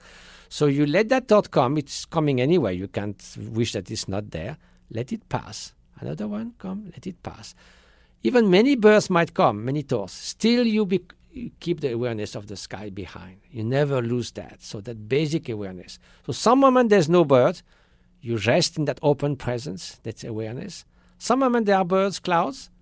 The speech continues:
okay, but the space is still there. You are aware of that awareness beneath the thoughts, so they don't really harm the meditation. You see, you have to get to a state where thoughts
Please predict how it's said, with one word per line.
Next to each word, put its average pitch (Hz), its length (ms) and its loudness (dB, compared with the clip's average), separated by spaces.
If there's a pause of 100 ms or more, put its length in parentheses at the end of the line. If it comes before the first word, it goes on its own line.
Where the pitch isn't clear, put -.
okay, 233 300 -8
but 240 200 -6
the - 80 -14
space - 420 -8
is 202 100 -10
still 233 240 -10
there. 196 180 -6
You 180 200 -4
are 147 40 0
aware 151 300 -2
of 185 140 -6
that 185 180 -4
awareness 165 500 -4
beneath 190 500 2
the 226 100 8
thoughts, 202 420 0 (360)
so 196 120 -2
they 190 120 2
don't 208 240 4
really 214 180 4
harm 208 500 -2
the 127 80 -6
meditation. 156 600 -4 (1000)
You 107 60 -8
see, 170 280 0 (280)
you 143 140 0
have 170 100 0
to 185 100 2
get 185 220 4
to 156 100 -2
a 147 60 4
state 151 540 0 (420)
where 127 220 -4 (100)
thoughts 196 500 2